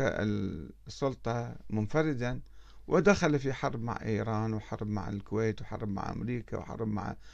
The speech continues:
الأكراد، وحرب بالداخل والخارج، إلى أن دمر العراق. ف ال-، ال-، القرار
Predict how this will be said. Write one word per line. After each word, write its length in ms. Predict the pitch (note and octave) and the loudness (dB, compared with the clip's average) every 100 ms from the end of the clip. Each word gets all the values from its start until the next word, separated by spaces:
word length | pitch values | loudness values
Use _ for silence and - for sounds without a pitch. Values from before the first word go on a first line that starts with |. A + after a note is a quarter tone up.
| - - | -10 -2
الأكراد، 560 | A2+ A#2 B2+ B2+ B2+ | 2 2 2 4 4
وحرب 360 | B2 - C#3+ C3+ | 2 2 2 2
بالداخل 600 | B2 B2+ B2 A#2+ C3 B2+ | 0 4 6 6 2 0
والخارج، 720 | C#3+ D3+ C#3+ C#3 C#3+ C3 - - - - - - | 2 0 0 4 4 2 -4 -12 -14 -14 -14 2
إلى 120 | - | 6
أن 200 | C3 D#3+ | 8 6
دمر 320 | C3 B2+ G#2 | 6 4 4
العراق. 440 | F2+ D#2 E2 D#2+ E2 - - - - - - - - - - - - - - - - - | 2 0 0 0 -4 -8 -14 -14 -14 -14 -16 -16 -14 -14 -14 -16 -16 -16 -16 -16 -16 0
ف 80 | B2+ B2+ C3 - - - - - - - - - - - - | 6 8 6 4 -4 -12 -12 -10 -8 -6 -6 -8 -12 -12 0
ال-، 680 | A#2 A#2 A2 A2 G#2 F2+ - - - - - - | 2 4 6 6 4 2 -2 -8 -12 -14 -14 -4
ال-، 560 | F#2+ F#2+ F2+ A#1+ - - - - - - - | -2 0 0 -4 -8 -12 -14 -12 -14 -10 -6
القرار 680 | G#2 - C3+ F3 G#3+ D3+ | -4 0 4 6 4 2